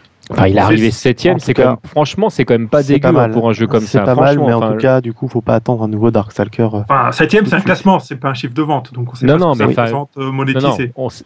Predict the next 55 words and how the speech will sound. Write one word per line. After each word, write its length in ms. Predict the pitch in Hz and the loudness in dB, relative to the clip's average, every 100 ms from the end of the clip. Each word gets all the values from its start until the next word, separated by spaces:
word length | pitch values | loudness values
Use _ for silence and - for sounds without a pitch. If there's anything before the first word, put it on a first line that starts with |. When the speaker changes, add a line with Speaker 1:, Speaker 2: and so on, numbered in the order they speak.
| _ | _
Speaker 1:
effectivement, 640 | 139 135 123 - 147 147 127 | -4 -2 -2 -4 0 2 2
mais 100 | 110 | 0
enfin, 200 | 120 110 | -2 -4
si 160 | - | -6
je, 160 | 104 139 | -4 -4
je 140 | 104 | 0
veux 80 | 113 | 0
dire, 240 | 123 135 | 2 2
là, 200 | 117 113 | 2 0
quand 140 | 113 120 | 0 -2
tu 160 | - | -2
vois 160 | 117 131 | 2 2
les, 180 | 120 110 | 2 2
euh, 560 | 107 101 101 98 104 110 | 2 2 0 -2 -4 -2
quand 120 | 117 | -2
tu 180 | - 120 | 0 -2
f-, 280 | - 165 - | -2 -4 0
quand 120 | 123 | -2
tu 120 | - | 0
fais 140 | 135 | 0
la 120 | 139 113 | 2 2
cohérence 560 | 147 151 151 147 131 | 2 4 4 2 0
entre 200 | 117 - | -2 2
les 80 | 117 | 0
chiffres 220 | - 165 | 2 -2
qu'on 140 | - 135 | 2 2
a 80 | 120 | 2
pu 120 | 135 | 0
voir 360 | 123 139 131 | 2 2 4
et 60 | 113 | 2
les 100 | 107 | 0
classements 400 | 107 123 - 131 | 0 -2 0 -2
sur, 260 | 120 127 110 | 0 0 0
sur 140 | - | 0
le 60 | 101 | 0
P 120 | 107 | 0
S 160 | 95 151 | 0 0
N, 120 | 151 | 0
septième, 360 | - 98 147 | -2 0 0
c'est 140 | 139 107 | 0 -2
quand 120 | 104 | -2
même 140 | 110 | 0
pas 120 | 107 113 | 0 2
mal. 320 | 120 101 90 - - _ | 2 0 -4 -10 -20 _
Enfin, 120 | - | 0
Speaker 3:
Voilà, 160 | 104 175 | 2 2
Speaker 1:
en 40 | |
tout 80 | 156 | 2
Speaker 3:
mais 80 | - | 2
Speaker 1:
cas, 100 | 127 | 2
Speaker 3:
en 120 | 113 | 2
Speaker 1:
on 20 | |
Speaker 3:
tout 100 | 147 | 0
cas, 80 | 120 | 0
Speaker 1:
verra. 260 | 120 131 | 2 2